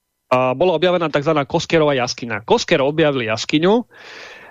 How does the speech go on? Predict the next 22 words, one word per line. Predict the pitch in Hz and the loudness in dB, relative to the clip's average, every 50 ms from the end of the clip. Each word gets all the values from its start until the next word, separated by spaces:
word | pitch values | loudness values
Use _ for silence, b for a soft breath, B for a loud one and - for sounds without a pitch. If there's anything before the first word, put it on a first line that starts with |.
| B B | B B
na | 123 131 131 127 127 | 2 2 2 2 2
francúzskom | 143 156 175 - - 180 - - - - | 0 0 -2 0 -4 -4 -2 -2 -2 -2
pobreží | - 127 107 127 131 139 135 139 170 185 196 214 240 226 B B B B B _ | -2 -2 0 2 2 2 2 2 2 2 2 2 0 -2 B B B B B _
a | - - 117 120 127 135 135 | -4 -2 0 0 2 0 0
on, | 139 151 151 - - 160 | 0 -2 -2 -4 -4 0
on | 170 233 240 | 0 0 2
bol | 180 147 | 0 -2
potápač | - - 160 151 - 175 175 - - 170 170 175 165 - - 156 | 0 0 0 0 0 -2 -2 0 0 0 0 0 -2 -4 -8 -8
a | - - 131 131 127 127 | -6 -2 -2 0 -2 -2
našiel | 131 139 156 170 - - 175 | -2 -2 -2 -2 -2 -2 -2
nejaký | 170 156 139 - 127 113 | -2 -2 -2 -4 -6 -4
tunel | - 156 160 175 175 170 170 170 170 165 | -2 0 2 4 4 4 4 2 2 0
a | - - 131 123 127 | 0 -2 -2 0 0
išiel | 151 151 - 165 | 0 0 0 0
v | 147 131 - - | -2 -2 -2 -4
tom | 127 117 - | -2 -2 0
tuneli | 147 151 165 165 165 170 170 165 | 0 2 4 4 4 4 2 2
a | 151 110 123 | 2 0 -2
až | 123 - | -2 -4
dostal | 117 - - 139 | -4 0 0 -2
sa | 127 - 131 120 | 0 2 0 0
hore. | 113 123 123 110 101 - | 2 0 0 -2 -4 -8